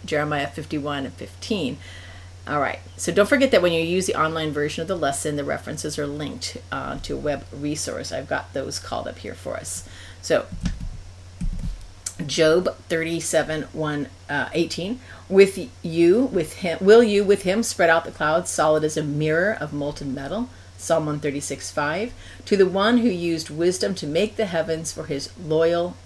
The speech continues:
love endures." Used wisdom to make the heavens. And then our passages from Jeremiah.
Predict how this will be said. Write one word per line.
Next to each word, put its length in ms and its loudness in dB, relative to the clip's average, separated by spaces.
love 560 0
endures." 840 -4
Used 240 -2
wisdom 460 -2
to 80 -8
make 200 -10
the 60 -10
heavens. 480 -6
And 160 2
then 240 4
our 140 4
passages 540 -4
from 320 -6
Jeremiah. 600 -6